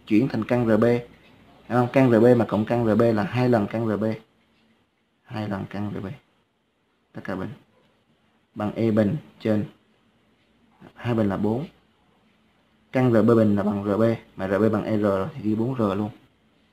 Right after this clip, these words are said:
R B bằng R nhé. Ừ,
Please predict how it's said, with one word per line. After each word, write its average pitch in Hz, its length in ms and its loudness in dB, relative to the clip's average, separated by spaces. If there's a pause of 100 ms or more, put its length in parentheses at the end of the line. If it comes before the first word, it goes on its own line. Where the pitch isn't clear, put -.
(680)
R 113 60 2
B 117 200 8
bằng 107 220 2
R 107 220 4
nhé. 123 120 -4 (1700)
Ừ, 101 60 -12